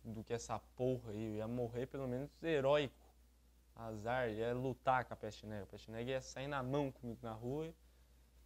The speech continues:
Cara, que bosta, mano. E aí, cara, eu trabalhei no verão, eu moro numa cidade litorânea.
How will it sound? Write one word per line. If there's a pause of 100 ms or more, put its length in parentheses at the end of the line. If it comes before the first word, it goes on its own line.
(1040)
Cara, (1000)
que
bosta,
mano. (160)
E
aí,
cara,
eu
trabalhei (400)
no
verão,
eu (240)
moro
numa
cidade (420)
litorânea.